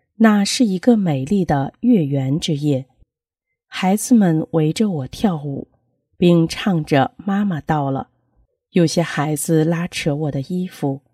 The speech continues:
我把他们抱在怀中。此时我的眼泪顺着脸颊流下来，我带着恐惧、紧张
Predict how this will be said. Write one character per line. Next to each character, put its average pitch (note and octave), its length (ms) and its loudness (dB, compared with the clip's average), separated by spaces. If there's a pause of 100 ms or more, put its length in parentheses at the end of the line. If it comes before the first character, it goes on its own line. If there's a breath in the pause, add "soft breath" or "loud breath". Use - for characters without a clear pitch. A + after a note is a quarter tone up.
(540)
我 D#3+ 220 4
把 E3 160 -6
他 G#3 260 -4
们 D3+ 260 0 (160)
抱 F3 160 -4
在 C3+ 200 -8
怀 C3 340 -8
中。 E3+ 300 -4 (640)
此 F#3+ 240 2
时 F#3+ 300 2
我 A3 180 2
的 E3+ 100 2
眼 E3+ 300 0
泪 D3 340 2 (360)
顺 A3+ 280 2
着 D#3+ 140 0
脸 C#3+ 260 0
颊 D3 460 -4 (160)
流 C#3+ 260 0
下 F#3 320 -2
来， C#3+ 280 -6 (680)
我 E3 280 4
带 F#3 180 -2
着 - 140 -8
恐 D3+ 400 -6
惧、 D3 340 -2 (420)
紧 D3 360 2
张 F3 280 0